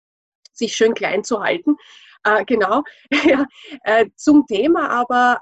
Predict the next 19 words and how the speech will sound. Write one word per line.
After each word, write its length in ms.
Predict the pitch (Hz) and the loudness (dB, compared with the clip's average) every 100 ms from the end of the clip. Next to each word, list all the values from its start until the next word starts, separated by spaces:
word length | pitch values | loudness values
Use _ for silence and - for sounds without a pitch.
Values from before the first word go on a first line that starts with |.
| - | -4
ähm, 320 | 220 220 220 - | -4 -4 -6 -10
in 140 | 247 - | -10 -6
sich 400 | 294 330 - - | -2 -2 -2 -2
gehen 400 | 233 226 208 196 | 2 4 4 2
und 260 | 214 226 - | 0 -2 -2
etwas 440 | 226 226 247 - - | -4 -2 -4 -6 -16
wünschen 760 | 190 185 277 - - - 180 - | -14 -2 0 0 -2 -2 -2 -2
für 200 | - 254 | -4 -4
sich 280 | - 294 311 | 2 2 2
und 140 | 277 | -2
für 200 | - 277 196 | -2 -2 0
andere, 540 | 202 208 196 170 170 | 0 -2 -4 -4 -4
äh, 20 | - 202 202 | -2 -4 -2
Auszeit 680 | 214 294 - - 220 185 | -2 -2 -4 -4 -2 -2
nehmen, 480 | 196 185 180 185 202 | -2 -4 -4 -6 -2
miteinander 800 | 277 330 302 254 196 214 220 214 - | -2 0 0 0 -2 -4 -6 -10 -12
besinnliche 600 | 202 - 262 285 247 226 | -14 -4 2 2 2 -2
Momente 680 | 214 196 208 320 320 233 214 _ | -2 -4 0 -2 0 -2 -2 _
teilen, 380 | 170 175 185 | -12 -4 -4